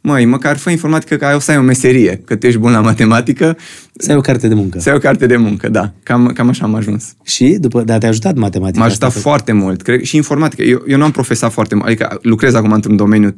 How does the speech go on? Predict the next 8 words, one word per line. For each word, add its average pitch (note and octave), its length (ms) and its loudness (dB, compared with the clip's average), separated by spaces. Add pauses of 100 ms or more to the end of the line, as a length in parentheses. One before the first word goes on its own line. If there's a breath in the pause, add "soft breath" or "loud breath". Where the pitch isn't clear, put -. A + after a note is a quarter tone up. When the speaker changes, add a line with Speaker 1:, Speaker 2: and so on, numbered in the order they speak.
(100)
Speaker 1:
de G#2+ 100 0
tehnologie, G2+ 400 0
noi A2 100 2
construim G#2 360 0
produse G#2+ 360 -2
pe F#2+ 100 -6
inteligență G2+ 380 -2
artificială, A2 460 -2